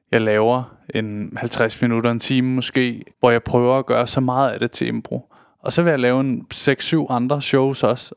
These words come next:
og så klippe det bedste sammen der til en form for special, se om det her impro, jeg nyder så meget at lave, ligesom kan holde det format.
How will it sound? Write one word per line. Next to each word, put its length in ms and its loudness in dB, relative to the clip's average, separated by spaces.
og 100 0
så 100 -4
klippe 280 0
det 100 0
bedste 320 -2
sammen 260 0
der 160 -2
til 160 -6
en 80 -2
form 240 0
for 340 -4
special, 500 0
se 200 0
om 100 -2
det 140 0
her 160 2
impro, 380 0
jeg 400 -2
nyder 280 2
så 120 -4
meget 180 2
at 60 0
lave, 480 0
ligesom 320 -2
kan 200 -2
holde 380 2
det 200 2
format. 440 -4